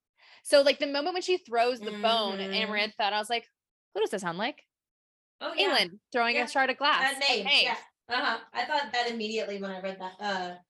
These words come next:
Speaker 2: that scene in Kingdom of Ash. I'm worried my cat is gonna bite me 'cause she's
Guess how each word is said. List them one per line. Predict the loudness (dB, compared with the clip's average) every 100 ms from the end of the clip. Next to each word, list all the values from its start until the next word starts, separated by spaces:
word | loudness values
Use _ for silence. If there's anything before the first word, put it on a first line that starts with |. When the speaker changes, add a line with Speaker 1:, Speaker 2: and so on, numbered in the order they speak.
| _ _ -12
Speaker 2:
that | -10
scene | -8 -6
in | -6 -10 -14 _
Kingdom | -12 -8 -6
of |
Ash. | -8 -10 -12
I'm | -14
worried | -12 -14
my | -14 -8
cat | -8 -8 -12
is | -12
gonna | -14 -10
bite | -12 -12
me | -18 -20
'cause | -10
she's | 4